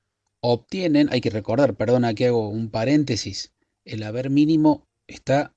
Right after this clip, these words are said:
en dieciocho mil pesos ahora, ¿no? Y hay personas que, eh, re-, reciben esta jubilación a pesar de que han aportado durante toda su vida y apenas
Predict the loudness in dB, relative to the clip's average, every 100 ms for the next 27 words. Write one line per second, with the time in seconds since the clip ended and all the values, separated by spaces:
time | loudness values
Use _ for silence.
0 | _ -12 -8 -8 -8 -8 -8 -8 -10 -10
1 | -10 -4 -4 -4 -6 -8 -10 -10 -10 -4
2 | -2 0 0 0 0 -2 0 -2 -2 -4
3 | -2 -2 -2 -14 _ _ _ -16 -10 -8
4 | -6 -10 -14 -12 -8 -8 -8 -6 0 2
5 | 4 2 0 -4 -4 -4 -4 -6 -6 -4
6 | -2 -2 0 2 2 0 -4 -4 -4 -4
7 | -4 -4 -4 -6 -6 -8 -8 -8 -10 -10
8 | -12 -14 -10 -8 -8 -8 -6 -4 0 2
9 | 2 -2 -20 -18 -4 -2 0 0 2 2
10 | 0 -8